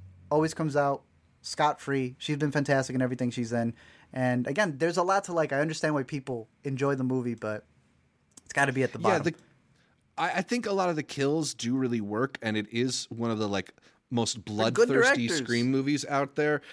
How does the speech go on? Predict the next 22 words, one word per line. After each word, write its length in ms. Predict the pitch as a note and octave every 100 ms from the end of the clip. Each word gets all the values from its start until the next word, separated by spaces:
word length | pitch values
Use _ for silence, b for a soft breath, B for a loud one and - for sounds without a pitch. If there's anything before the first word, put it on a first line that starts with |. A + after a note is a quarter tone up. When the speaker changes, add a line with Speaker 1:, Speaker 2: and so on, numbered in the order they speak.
| -
Speaker 2:
I 100 | C#3
know 140 | D3
some 180 | C#3+ C#3+
people 260 | D3 C#3+ C3
were, 140 | B2+
like, 260 | A#2+ A2+ - B -
conflicted 580 | - A#2+ - B2 B2 B2
about, 240 | A2+ A#2 A#2
oh, 180 | C3+ B2
Ghostface 640 | A#2+ C#3 - D3 C3 -
picking 280 | C#3 C3+ C#3
up 100 | C3
the 80 | B2+
gun, 320 | B2 B2 A#2+
but 120 | B2
that 140 | B2+ F#3
was, 160 | D#3
like, 160 | F3 F3
an 120 | D3+
actually 540 | - C#3+ C#3+ D#3 C#3 B2+
tense 340 | - B2 A2+
scene. 440 | - D#3 D3+ B2